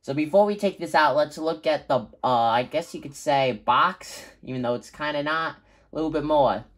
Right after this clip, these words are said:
So on the front, you have the number six modified with, uh, the Rolling Thunder logo, one point six four scale modified racers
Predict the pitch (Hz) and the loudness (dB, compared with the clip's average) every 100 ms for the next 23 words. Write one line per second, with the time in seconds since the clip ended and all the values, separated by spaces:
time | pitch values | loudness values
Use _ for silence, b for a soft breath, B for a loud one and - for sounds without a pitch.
0 | _ _ - _ b b b b 131 139 | _ _ -20 _ b b b b -2 -2
1 | 139 147 139 151 135 143 143 135 131 - | 2 0 2 2 2 0 0 -2 -4 -2
2 | 165 170 - - - - 151 156 156 156 | 2 2 0 -14 -16 -12 -2 2 2 0
3 | - 202 202 156 160 165 - _ _ - | 0 2 4 4 0 -6 -16 _ _ -6
4 | 117 113 110 120 110 107 113 127 147 143 | 2 2 2 0 2 2 2 4 6 4
5 | 147 139 - 143 139 143 139 131 131 135 | 0 -6 -2 2 2 4 4 4 2 2
6 | 139 139 139 143 143 120 135 139 135 151 | 4 4 4 4 0 -4 -2 -2 -4 -4
7 | 143 139 139 135 139 139 135 139 - 139 | -4 -4 -8 -6 -6 0 2 2 -2 -2
8 | 131 117 120 123 131 135 135 127 123 131 | 0 0 0 0 0 0 2 2 2 0
9 | 135 139 139 147 147 143 | 0 -2 4 4 4 -4